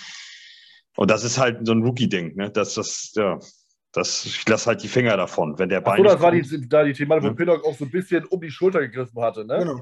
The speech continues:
Speaker 3: genau.
Speaker 1: Ja, genau,
Speaker 2: Ja, dann
Speaker 1: ja.
Speaker 2: war das, ja, das war Pinnock,
Speaker 1: Ja.
Speaker 2: genau. Da hat er,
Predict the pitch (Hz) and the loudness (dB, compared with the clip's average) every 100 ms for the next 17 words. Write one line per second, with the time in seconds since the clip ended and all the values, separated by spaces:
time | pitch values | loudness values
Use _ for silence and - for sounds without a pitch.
0 | - 135 117 117 131 131 127 131 113 - | -10 -6 -2 0 2 2 4 4 2 2
1 | 160 160 - 143 135 143 160 139 143 135 | 2 0 0 -2 -2 -2 -4 -6 -8 -8
2 | 90 117 120 131 151 151 | -6 -4 0 0 2 0